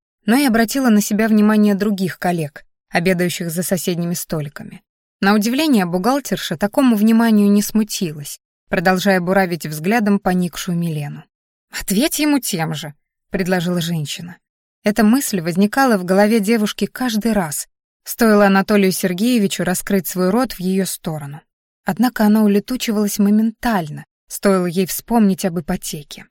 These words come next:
и о высокой зарплате, которую предлагали только здесь. И вся эта цепочка мыслей прокручивалась в голове вновь и вновь, практически каждую их встречу.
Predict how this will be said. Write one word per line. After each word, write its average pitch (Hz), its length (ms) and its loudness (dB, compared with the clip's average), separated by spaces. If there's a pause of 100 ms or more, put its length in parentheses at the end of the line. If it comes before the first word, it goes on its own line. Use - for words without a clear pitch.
(480)
и 190 100 -2
о 202 60 4
высокой 214 420 0
зарплате, 196 640 0
которую 180 400 -4
предлагали 180 580 0
только 180 340 -6
здесь. 147 560 -12 (560)
И 190 80 -4
вся - 200 0
эта 226 220 2
цепочка 220 460 -2
мыслей 220 400 2
прокручивалась 185 800 -4
в 160 80 -10
голове 196 380 2
вновь 202 380 0
и 220 40 0
вновь, 175 500 -6 (340)
практически - 680 -4
каждую 196 540 -2
их - 220 -6
встречу. - 600 -10